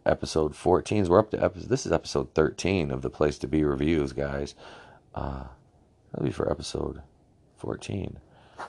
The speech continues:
So we'll do that, um, because we won't have any new Walking Dead content, uh, until June, because I will be doing Fear the Walking Dead too. Uh, we'll be talking about that because I watch Fear. Um, I don't, uh, I don't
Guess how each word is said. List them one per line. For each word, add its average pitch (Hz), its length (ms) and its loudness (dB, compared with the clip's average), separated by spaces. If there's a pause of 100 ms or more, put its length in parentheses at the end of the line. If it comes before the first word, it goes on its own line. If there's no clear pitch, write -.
(300)
So - 120 4
we'll 135 120 12
do 101 200 10
that, 76 380 10
um, 76 220 4
because 76 240 2
we 80 80 -2
won't 78 220 6
have 85 260 8
any 92 240 0
new 85 240 -8
Walking 80 480 -4
Dead 85 320 -2
content, 85 720 0 (520)
uh, 71 260 4
until 82 260 10
June, 95 420 6
because 85 220 4
I 87 120 12
will 110 160 10
be 127 100 8
doing 101 260 2
Fear 76 560 2
the 69 100 -4
Walking 69 400 6
Dead 67 280 2
too. 69 340 0
Uh, 53 160 -2
we'll 76 120 2
be 82 100 4
talking 78 240 8
about 73 160 2
that 67 160 2
because 110 180 4
I 107 80 12
watch 80 220 10
Fear. 50 340 -4 (520)
Um, 69 340 -2
I 78 100 8
don't, 73 360 4
uh, 67 200 0 (180)
I 82 120 8
don't 71 340 6